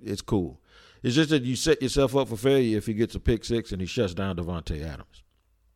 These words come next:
What I will look forward to in that game is this. Aaron Rodgers will not pull a Russell Wilson and refuse to even throw the ball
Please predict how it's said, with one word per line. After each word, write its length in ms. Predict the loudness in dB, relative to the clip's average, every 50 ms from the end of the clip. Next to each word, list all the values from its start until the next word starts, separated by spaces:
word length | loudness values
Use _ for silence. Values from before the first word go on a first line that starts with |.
| _ _ _ _ _ -10
What 240 | -6 2 4 6 8
I 100 | 8 8
will 240 | 10 10 10 10 10
look 200 | 8 6 2 2
forward 260 | 0 0 0 0 2 2
to 140 | 4 4
in 60 | 4 4
that 160 | 2 -2 -2
game 260 | -2 -2 -2 -2 -4
is 120 | -6 -4
this. 260 | 0 0 0 0 -2 -8 _ _ _ _ _ _ _ _ _ _ _ _
Aaron 220 | -4 -2 0 2 4
Rodgers 320 | 4 4 4 2 2 0
will 180 | 0 0 -2 0
not 340 | 0 0 0 0 0 4 6
pull 420 | 8 8 8 6 6 4 2 -2 -4
a 80 | -2
Russell 320 | 2 2 2 2 0 0 2
Wilson 420 | 2 2 2 0 -2 -8 -10 -12 -10
and 280 | -8 -6 -6 -6 -4 -4
refuse 400 | -4 -4 -2 0 0 0 0 -2
to 80 | -4 -6
even 220 | -6 -4 -4 -6
throw 200 | -2 0 0 2
the 100 | 0 0
ball 640 | -6 -4 0 4 6 6 6 6 4 0 -4 -8